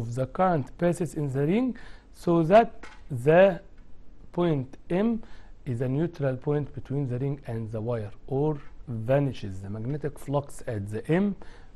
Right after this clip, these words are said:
vanishes، بحيث ان ما يبقاش في magnetic flux عند ام، الام خالص. هقدر احسبها ازاي؟ ساعتها عندي اول احتمال او اول حاجه، انا سهل احدد اتجاه الكرنت. انت جاي تقول لي: "يا مستر، انك عايز ان point ام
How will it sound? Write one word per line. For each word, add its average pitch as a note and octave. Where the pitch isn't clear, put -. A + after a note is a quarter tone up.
vanishes، A#2
بحيث F3+
ان D#3
ما C#3
يبقاش D#3+
في F#3+
magnetic E3
flux F3
عند C3
ام، E3+
الام D3
خالص. -
هقدر E3+
احسبها C#3
ازاي؟ C3+
ساعتها G3+
عندي E3+
اول F#3
احتمال D3
او B2+
اول F#3
حاجه، F#3+
انا D#3+
سهل E3+
احدد C3+
اتجاه A#2+
الكرنت. A2
انت A#2+
جاي F#3+
تقول G3+
لي: F#3+
"يا E3+
مستر، F#3
انك C#3+
عايز E3
ان C3
point D#3+
ام G#3+